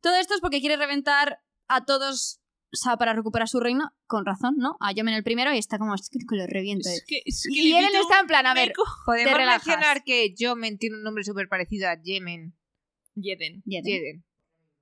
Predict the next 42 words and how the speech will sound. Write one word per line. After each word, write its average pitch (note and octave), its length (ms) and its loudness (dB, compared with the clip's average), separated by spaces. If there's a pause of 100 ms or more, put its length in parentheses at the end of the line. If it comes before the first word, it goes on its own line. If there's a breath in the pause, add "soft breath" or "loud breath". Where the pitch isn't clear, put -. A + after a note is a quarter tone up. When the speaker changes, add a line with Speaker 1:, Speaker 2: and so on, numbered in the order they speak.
(140)
Speaker 1:
Esto G3+ 180 -8
dice G3 240 -6
mucho F#3 200 -8
de F3+ 100 -6
co-, E3 100 -8
lo F3 140 -6
mucho F3 200 -8
que F3+ 60 -8
nos F3 120 -8
acordamos D#3+ 340 -10
de - 80 -12
él. E3+ 60 -16 (680 loud breath)
Pero F4 160 4
bueno, C#4 320 2
eh, C4 320 4
Ellen E4 140 4
Speaker 2:
Mucha E4 80 2
Speaker 1:
está D#4+ 140 2
en D4+ 80 0
Speaker 2:
calva - 0 -
Speaker 1:
plan, A3 300 0
Speaker 2:
común. F#3 200 -20 (180)
Speaker 1:
"Te B3+ 160 2
vas C4+ 200 2
a D#4+ 40 2
relajar, D4+ 420 4 (280)
tú D4 380 0
te B3 100 2
arrodillaste A#3+ 560 2
ante C4+ 220 0
mí, F4+ 120 4 (260)
así A#3+ 280 -2
que B3+ 100 -2
no B3 60 2
estamos A#3+ 340 -2
en A3+ 440 -2
alianza A3+ 320 -2
de A3 60 0
condiciones, A3+ 400 0
no G#3+ 80 -4
somos A3+ 240 -2
aliados, D#4 500 2